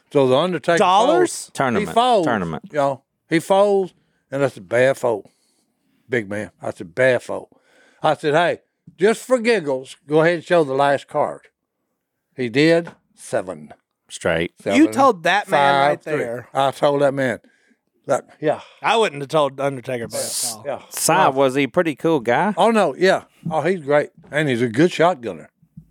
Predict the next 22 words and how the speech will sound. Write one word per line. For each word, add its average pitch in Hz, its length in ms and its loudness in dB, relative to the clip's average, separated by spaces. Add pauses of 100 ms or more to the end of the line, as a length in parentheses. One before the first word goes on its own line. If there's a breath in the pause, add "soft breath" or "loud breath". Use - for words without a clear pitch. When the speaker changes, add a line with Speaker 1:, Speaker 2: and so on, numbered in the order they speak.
(540)
Speaker 2:
Does 220 160 4
he 254 60 4
Speaker 1:
That's - 80 0
Speaker 2:
go 294 180 6
by 285 200 2
Speaker 1:
Oh, - 20 2
Speaker 2:
Mister 180 280 4
Speaker 1:
that, 180 180 2
that, - 20 -8
Speaker 2:
Undertaker? 190 320 2 (200)
Speaker 1:
that 185 60 -12
man 185 280 0
didn't 156 260 2
miss 156 220 2
Speaker 3:
What's 143 340 2
his 190 140 4
Speaker 1:
nothing, 156 100 -2
Speaker 3:
real 170 160 6
Speaker 1:
son. 131 80 0
Speaker 3:
name? 123 340 -2 (420 soft breath)
Speaker 1:
Mark 165 440 0
something. - 420 -10